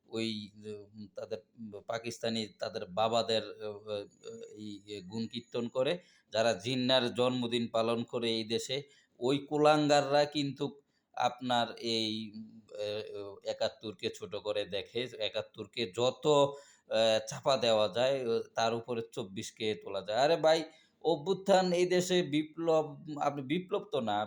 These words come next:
বি-, অভ্যুত্থান, আপনার এরকম গণ অভ্যুত্থান অনেক হয়েছে। আপনার, এ, এ, পঁচাত্তরে জাতির জনককে মারার পর, এ, একটা, উম, অভ্যুত্থান হয়েছে, এরপরে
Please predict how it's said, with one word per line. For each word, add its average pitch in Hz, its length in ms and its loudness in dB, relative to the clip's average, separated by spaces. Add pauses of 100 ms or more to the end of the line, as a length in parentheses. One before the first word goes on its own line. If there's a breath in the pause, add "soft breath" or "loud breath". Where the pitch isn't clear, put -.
বি-, 120 180 -2
অভ্যুত্থান, 113 640 -2
আপনার 127 280 -2
এরকম 151 420 -4
গণ 147 200 2
অভ্যুত্থান 165 460 -2
অনেক 202 320 2
হয়েছে। 113 560 0 (400 soft breath)
আপনার, 147 460 2
এ, 151 40 6
এ, 139 960 0 (120)
পঁচাত্তরে 156 640 -2
জাতির 147 340 -2
জনককে 143 520 -4 (240)
মারার 123 440 4 (100)
পর, 127 300 4 (360 soft breath)
এ, 120 160 -4
একটা, 120 840 4
উম, 120 200 -8
অভ্যুত্থান 117 500 -2
হয়েছে, 117 600 0
এরপরে 120 720 -2